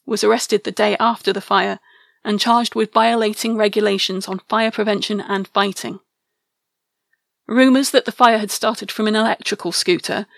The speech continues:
not the gasoline-powered scooter identified by the investigation, led to many buildings in Hanoi banning owners from charging electrical vehicles at their properties. With a lack of fast charging infrastructure in the area, and many gig riders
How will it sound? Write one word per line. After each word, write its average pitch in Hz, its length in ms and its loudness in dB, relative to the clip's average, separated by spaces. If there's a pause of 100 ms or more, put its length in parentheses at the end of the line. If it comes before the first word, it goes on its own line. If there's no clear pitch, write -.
(260)
not 208 200 -4
the 208 80 -4
gasoline-powered 196 880 0
scooter - 520 -6
identified 202 640 -2
by 180 140 -2
the 185 100 -4
investigation, 202 920 -2 (600)
led 226 160 0
to - 120 -2
many 233 260 4
buildings 214 420 2
in 214 100 -4
Hanoi 196 460 -4 (160)
banning 220 380 2
owners 208 320 -2
from 202 180 -4
charging 208 440 0
electrical 208 500 -4
vehicles 190 540 -2
at - 80 -10
their 170 140 -2
properties. - 680 -8 (800)
With 208 140 -2
a 214 40 2
lack 220 320 2
of 202 80 -8
fast - 400 2
charging 202 440 0
infrastructure - 680 -4
in 190 80 -2
the 196 120 -2
area, - 360 0 (320)
and 185 180 -6
many 233 220 4
gig 214 240 4
riders 208 420 2